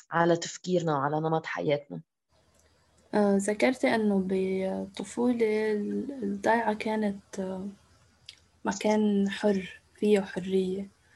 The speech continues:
Speaker 2: آه، ليه بمراحل معينة لجأتي للمدينة؟ و-، وهل المدينة كمان فيها حرية أو بتشوفيها ب-، بمنظور تاني؟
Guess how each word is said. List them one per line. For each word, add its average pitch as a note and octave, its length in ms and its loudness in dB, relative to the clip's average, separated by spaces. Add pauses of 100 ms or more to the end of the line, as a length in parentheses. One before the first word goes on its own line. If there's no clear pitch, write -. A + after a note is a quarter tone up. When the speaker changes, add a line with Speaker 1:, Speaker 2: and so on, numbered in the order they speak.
(600)
Speaker 2:
آه، G3 280 2
ليه A#3 400 2
بمراحل A3 680 0
معينة F#3+ 880 -2
لجأتي G3 380 -4
للمدينة؟ F#3+ 840 2 (640)
و-، G3 720 0 (380)
وهل G#3+ 180 2
المدينة A#3+ 500 2
كمان G#3 480 0
فيها G#3 260 0
حرية G3+ 600 -2
أو G3 160 -4
بتشوفيها G3 560 -2
ب-، F#3+ 640 -6
بمنظور F#3 520 -6
تاني؟ F#3+ 380 -6